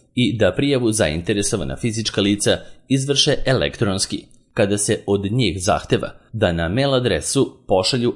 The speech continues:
osnovne podatke o sebi. U principu je sasvim dovoljno da izuzev svog prezimena i imena, svaki polaznik navede datum svog rođenja i da ostavi kontakt informacije. Pošto to bude učinio, bit će u obavezi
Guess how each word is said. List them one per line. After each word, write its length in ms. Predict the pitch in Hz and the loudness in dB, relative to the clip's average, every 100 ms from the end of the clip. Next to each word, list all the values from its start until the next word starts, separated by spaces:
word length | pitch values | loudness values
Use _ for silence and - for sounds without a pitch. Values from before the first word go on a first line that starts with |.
| - | 0
osnovne 520 | 113 123 147 131 127 | 0 0 0 0 0
podatke 480 | 127 82 73 - 92 | 0 0 -2 -2 -2
o 40 | |
sebi. 480 | - 98 67 76 - _ - | 0 0 -2 -6 -8 _ -2
U 120 | 110 | 0
principu 520 | 117 95 123 110 110 | 0 0 0 0 0
je 180 | 82 85 | 0 0
sasvim 500 | - 104 107 78 73 | 2 2 2 -4 0
dovoljno 460 | 120 135 127 98 90 - - | 2 2 2 0 -4 -12 -8
da 260 | 110 101 - | 0 0 2
izuzev 380 | 143 147 135 123 - | -2 0 2 0 0
svog 300 | - 92 - | -2 -2 -2
prezimena 640 | 98 85 92 76 80 107 - - | -2 -2 -2 -4 -2 -2 -4 -4
i 140 | 131 160 | -2 0
imena, 480 | 147 78 85 - - _ | 0 0 -4 -6 -10 _
svaki 320 | - 143 156 | -2 0 0
polaznik 520 | 135 127 135 131 113 | 0 0 2 0 -2
navede 680 | 117 82 73 87 98 110 73 | 0 -2 0 -2 2 0 2
datum 360 | 107 113 - 120 | 0 0 0 -2
svog 260 | - 120 120 | 0 0 0
rođenja 540 | 107 110 104 104 90 - - - | 0 0 2 0 -2 -8 -12 -4
i 120 | 135 | 0
da 180 | 123 - | 0 2
ostavi 360 | 120 - 139 123 | 0 0 0 0
kontakt 500 | 131 92 80 92 127 | 0 -2 -2 -2 -2
informacije. 600 | 123 151 110 71 - - - _ | 0 2 0 -2 -2 -4 -6 _
Pošto 240 | 107 - | 0 2
to 160 | 104 104 | 2 2
bude 180 | 107 104 | 2 2
učinio, 460 | 104 - 104 98 87 - _ 117 | 2 0 2 0 -2 -12 _ -4
bit 160 | 143 | 0
će 160 | 151 - | 2 2
u 160 | 127 120 | 4 4
obavezi 520 | 98 90 90 101 | 4 2 0 0